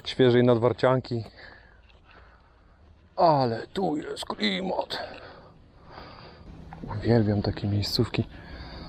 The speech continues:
Zawsze uwielbiałem takie miejscówki od dzieciaka. Tylko żeby ten gościu nie wracał tym skuterem za szybko.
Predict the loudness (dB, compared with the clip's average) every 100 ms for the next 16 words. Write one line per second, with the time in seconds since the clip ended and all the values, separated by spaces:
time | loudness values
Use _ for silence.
0 | -10 -4 2 2 2 -2 -2 0 2 2
1 | 0 -2 -2 -2 -2 -4 -4 -4 -2 -2
2 | 0 -2 0 -2 -4 -12 -18 -20 -18 -18
3 | -16 -18 -20 -20 -16 -4 0 0 0 2
4 | 4 4 4 2 4 4 2 0 -4 -4
5 | -8 -10 -14 -14 -16 -16 -16 -18 -16 -14
6 | -10 -6 -8 -8 -14 -16 -12 -8 0 4
7 | 4 4 0 -2 -4 -6 -8 -8